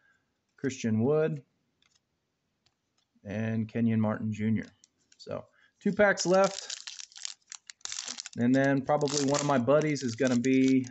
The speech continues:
the one getting a, uh, LaMelo in all of these. So, Jaylen Brown. Domantas Sabonis. Nice little rookie card. Instant Impact Fandu-,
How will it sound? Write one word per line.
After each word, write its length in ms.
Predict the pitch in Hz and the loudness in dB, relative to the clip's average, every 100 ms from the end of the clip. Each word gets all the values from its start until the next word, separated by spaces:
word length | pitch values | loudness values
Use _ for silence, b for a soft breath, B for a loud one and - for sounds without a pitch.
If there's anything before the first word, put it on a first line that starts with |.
| - | -10
the 80 | 123 | -6
one 320 | 131 131 127 | -2 -2 -2
getting 380 | 131 131 127 127 | -2 -2 -2 -4
a, 260 | 123 123 | -2 0
uh, 220 | 120 117 | 0 0
LaMelo 560 | 113 120 131 139 135 135 | 2 2 4 4 4 2
in 60 | 135 | 0
all 200 | 135 131 | 0 -2
of 140 | 123 | -4
these. 400 | 156 117 120 - | -2 0 0 -4
So, 160 | 92 98 104 _ _ _ _ _ _ _ - | -10 -12 -14 _ _ _ _ _ _ _ -2
Jaylen 380 | 131 139 135 123 | 2 4 4 4
Brown. 340 | 135 160 175 - _ _ _ _ _ _ _ _ _ _ _ _ _ _ _ _ _ _ _ _ _ _ _ _ _ _ | 4 2 0 -6 _ _ _ _ _ _ _ _ _ _ _ _ _ _ _ _ _ _ _ _ _ _ _ _ _ _
Domantas 640 | 98 104 135 131 135 - 131 | -4 0 0 0 -4 -4 -4
Sabonis. 680 | 107 123 170 190 - - - _ _ _ _ _ _ _ _ _ _ _ _ _ _ _ _ _ _ _ _ - | 0 0 2 0 -4 -10 -14 _ _ _ _ _ _ _ _ _ _ _ _ _ _ _ _ _ _ _ _ -12
Nice 300 | 107 117 117 | -4 -2 -2
little 160 | 117 110 | 0 2
rookie 300 | 143 - 117 | 2 0 -4
card. 340 | - 120 123 135 | 0 0 0 -2
Instant 420 | 135 - 143 127 | -4 -2 -4 -2
Impact 580 | 131 135 127 135 - - | -2 -2 -2 -2 -2 -6
Fandu-, 480 | - 110 110 143 | -6 -4 -2 -4